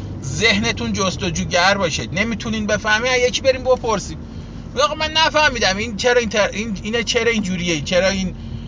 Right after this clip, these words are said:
اه، هشتگه چرا اینجوریه؟» که گفت آقا نه همینه که هست، بزنه زود باش، یالا فلان باش، من بفهمم یارو شارلاتانه.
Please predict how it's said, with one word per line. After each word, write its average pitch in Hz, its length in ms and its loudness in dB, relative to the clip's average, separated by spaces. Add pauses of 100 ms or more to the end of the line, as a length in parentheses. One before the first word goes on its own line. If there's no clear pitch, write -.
(480)
اه، 131 80 -4 (600)
هشتگه 190 520 2
چرا 233 220 2
اینجوریه؟» 180 520 0 (1200)
که 240 100 0
گفت 208 220 2
آقا 202 220 4 (720)
نه 180 160 0
همینه 285 460 4
که 247 140 0
هست، 247 260 4
بزنه 285 420 4
زود 349 180 0
باش، 277 180 4
یالا 311 240 4
فلان 302 280 4
باش، 277 140 4
من 269 120 2
بفهمم 285 360 0
یارو 269 180 4
شارلاتانه. 202 600 2